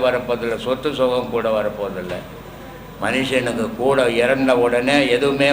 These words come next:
வராது. என்ன கொண்டு வந்தோம், என்ன கொண்டு போக போறோம் அப்படின்லாம் சொல்லலாம். ஆனா கொண்டுக்கணும் வரோம்,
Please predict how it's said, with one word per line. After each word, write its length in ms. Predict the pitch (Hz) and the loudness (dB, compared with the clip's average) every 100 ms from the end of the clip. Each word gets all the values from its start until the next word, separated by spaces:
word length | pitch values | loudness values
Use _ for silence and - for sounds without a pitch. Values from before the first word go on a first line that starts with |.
| 135 | 4
வராது. 300 | 131 127 120 117 | 4 4 2 0
என்ன 140 | 135 139 | 0 2
கொண்டு 200 | 131 127 123 | 2 2 0
வந்தோம், 340 | 120 113 107 110 - - 117 | -2 -2 -4 -4 -12 -8 -4
என்ன 180 | 131 147 131 | 0 2 4
கொண்டு 180 | 131 131 | 4 4
போக 100 | 131 117 | 4 4
போறோம் 300 | 120 117 104 113 | 2 2 0 0
அப்படின்லாம் 520 | 113 127 127 139 135 | 0 0 0 0 0
சொல்லலாம். 420 | 131 139 135 104 - - - - - - - - 123 | 2 2 2 0 -4 -12 -16 -18 -18 -18 -18 -4 2
ஆனா 140 | 143 147 135 | 6 6 6
கொண்டுக்கணும் 520 | 139 151 151 156 160 | 6 6 4 6 8
வரோம், 240 | 156 165 | 8 8